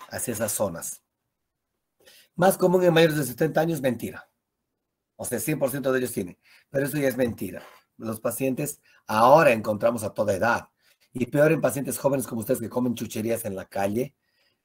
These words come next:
Ahorita van a salir de la clase y van directamente ahí a la, a la entradita, donde las que son famosas, las tucumanas con tifoidea, pero son ricas, no vamos a decirte que no.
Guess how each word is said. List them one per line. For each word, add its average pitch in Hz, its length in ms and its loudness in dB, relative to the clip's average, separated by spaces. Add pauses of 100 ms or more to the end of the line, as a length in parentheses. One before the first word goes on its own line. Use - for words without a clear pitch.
(100)
Ahorita 127 300 2
van 127 160 4
a - 20 -2
salir 127 300 0
de 123 100 4
la 120 160 2
clase 170 360 0
y - 20 2
van 120 340 2
directamente 107 720 -4
ahí 98 160 -4
a 87 120 -8
la, 82 420 -20 (1080)
a - 100 -10
la 95 80 -2
entradita, 104 560 0
donde 117 380 0
las 113 180 -2
que - 80 -16
son 117 220 -4
famosas, 123 360 0
las 113 180 -2
tucumanas 110 540 -4
con 95 360 -8
tifoidea, 104 580 -4
pero - 340 0
son 139 300 -4
ricas, 131 420 -4
no 90 120 -10
vamos 85 260 -10
a 82 60 -12
decirte 85 400 -16
que 131 100 -10
no. 214 300 -4